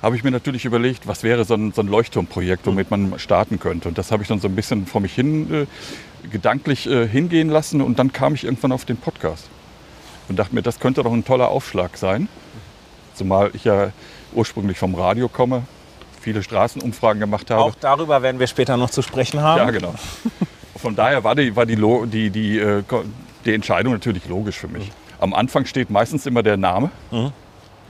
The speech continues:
Speaker 1: Das ist das Wichtigste, glaub ich, eigentlich auch bei so einem Podcast. Und, äh, ja, am Anfang waren natürlich auch so andere Begriffe im Spiel wie „Boah, glaubste“,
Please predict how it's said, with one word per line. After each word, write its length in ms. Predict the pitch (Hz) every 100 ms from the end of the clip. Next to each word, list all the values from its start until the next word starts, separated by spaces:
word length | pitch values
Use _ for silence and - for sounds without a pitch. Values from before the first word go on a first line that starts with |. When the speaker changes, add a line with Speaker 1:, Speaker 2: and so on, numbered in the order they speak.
| - - - -
Speaker 1:
Das 120 | 104
ist 40 | 110
das 140 | -
Wichtigste, 460 | 107 - - - 123
glaub 240 | 131 139
ich, 160 | 135 127
eigentlich 260 | 123 -
auch 140 | 123 127
bei 120 | 127
so 80 | 127
einem 100 | 120
Podcast. 500 | 143 135 - 143 - - - - - - - - - - -
Und, 400 | 95 - - -
äh, 200 | 98 90 - - - - - -
ja, 220 | 98 101
am 120 | 85
Anfang 340 | 76 - 104 92
waren 140 | 101
natürlich 300 | 101 107 110
auch 80 | 104
so 180 | 104 98
andere 460 | 98 135 113 101 - - - -
Begriffe 380 | 101 101 113 120
im 100 | 104
Spiel 340 | - 110 107
wie 160 | 101 98
„Boah, 260 | 87 98 95
glaubste“, 520 | 104 98 - 156